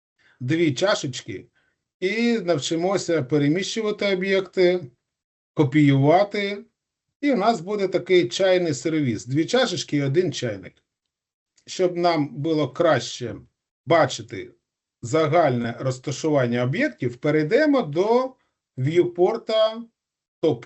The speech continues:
від зверху, від згори. Тут можна теж наближатися, видалятися, можна затиснути колесо мишки і переміщуватись.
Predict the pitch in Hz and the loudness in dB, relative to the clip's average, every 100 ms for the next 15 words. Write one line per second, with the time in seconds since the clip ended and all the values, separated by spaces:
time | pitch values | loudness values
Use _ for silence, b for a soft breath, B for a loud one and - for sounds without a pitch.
0 | _ _ - 123 180 123 120 139 117 - | _ _ -8 0 0 0 -4 -2 -2 -4
1 | 80 - _ 123 139 110 135 139 107 - | -18 -20 _ -6 -6 -6 -4 -4 -4 -8
2 | _ _ _ _ _ _ _ _ _ - | _ _ _ _ _ _ _ _ _ -4
3 | 277 240 208 202 190 190 208 196 135 - | -2 -2 0 0 0 -2 2 2 0 -4
4 | _ _ _ _ _ _ 160 170 165 160 | _ _ _ _ _ _ -2 0 0 2
5 | 160 202 226 208 - 196 185 190 - 135 | 4 4 2 -2 -6 -2 -2 -2 -10 -8
6 | 143 143 143 151 202 214 190 - 185 175 | -4 -2 0 2 2 0 -4 -4 -4 -2
7 | 170 196 175 170 170 175 180 170 139 147 | -2 -2 0 0 0 0 0 0 -6 -4
8 | 156 156 - 165 208 226 - 135 160 156 | 0 0 0 0 0 -4 -2 -2 0 0
9 | 160 165 151 - 147 139 135 120 - | 2 0 -4 -2 -2 -2 -6 -8 -10